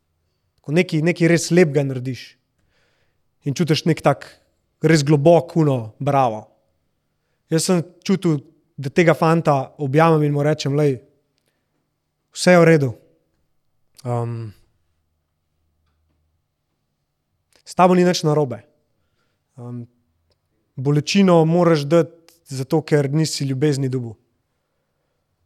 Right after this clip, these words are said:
In ko sem prišel ven iz te meditacije, sem bil čisto objokan. In sem se nasmejal in sem rekel: "Wow." Kaj, če bi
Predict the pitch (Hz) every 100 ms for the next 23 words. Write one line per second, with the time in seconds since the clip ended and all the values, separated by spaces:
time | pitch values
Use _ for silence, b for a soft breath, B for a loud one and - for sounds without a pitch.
0 | _ _ _ _ _ _ _ _ _ _
1 | _ _ _ - 143 151 165 160 214 208
2 | 202 190 - 196 180 160 165 170 160 147
3 | 147 139 131 - 147 - 120 120 120 147
4 | 139 _ _ _ _ _ _ _ _ _
5 | _ _ _ _ _ _ _ _ _ _
6 | _ _ _ _ _ _ _ - 143 160
7 | 147 147 139 185 175 156 147 - 143 143
8 | 135 127 123 104 107 _ _ _ _ _
9 | _ _ _ _ _ _ _ _ _ _
10 | _ _ _ _ _ _ _ - 196 196
11 | 233 170